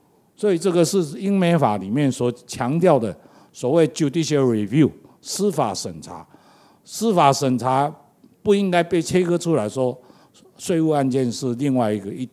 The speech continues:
一套体系。现在我们就是把它切割出来，所以走的是，呃，行政诉讼，这个行政，这个所谓的，呃，法院。那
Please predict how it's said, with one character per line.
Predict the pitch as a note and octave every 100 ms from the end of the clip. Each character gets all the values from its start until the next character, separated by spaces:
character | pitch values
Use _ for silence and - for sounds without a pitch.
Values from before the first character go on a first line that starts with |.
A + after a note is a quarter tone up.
| _ -
一 |
套 | C3 C#3+
体 | A2 F#2
系。 | D#2 C#3 A#2+ _ _ _ _ _ _
现 | - G#3+ F3
在 | F#3 D#3
我 | B2
们 | B2
就 | D3
是 | C#3+
把 | C#3 G2
它 | G#2+
切 | B2 D3+ B2
割 | C3
出 | - B2
来， | F2+ - - _
所 | - F3+
以 |
走 | C#3+ C#3+ A#2
的 | C3+
是， | C3 E3 C3+ - - _ _ _ _ E3+
呃， | B2 A#2 A2 A2
行 | - B2 D3
政 | D#3+ D3+ A#2+ C3 _
诉 | - F3+
讼， | A#2+ D#3 A#2 - _ _ _ _ _ - C3+
这 | - C3+
个 | B2+ A#2 A2
行 | - C3+ D3
政， | D#3 C3+ A2+ - _
这 | - A#2
个 | A2 G2+
所 | - G#2+
谓 | C3
的， | A#2 G#2 E2+ - _ - _
呃， | G2
法 | G2 G2 G2
院。 | C#3+ C3+ - - _ _ _ _ _ _ _ _ _
那 | - G3